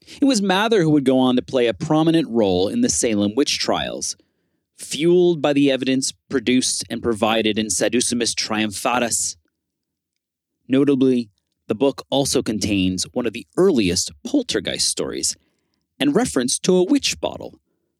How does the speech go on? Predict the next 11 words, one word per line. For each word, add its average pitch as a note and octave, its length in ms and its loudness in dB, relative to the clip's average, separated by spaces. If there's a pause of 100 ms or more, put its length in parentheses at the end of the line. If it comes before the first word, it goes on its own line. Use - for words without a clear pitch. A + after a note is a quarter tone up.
(120)
a A#2+ 80 -12
talisman C3+ 640 -2
designed A2+ 560 -2
to - 80 -6
protect - 340 -8
Christians - 600 -8 (280)
from F#2 220 -12
sorcery - 720 -2 (120)
and F#2+ 120 -6
demonic E2+ 540 -4
spells. - 720 -6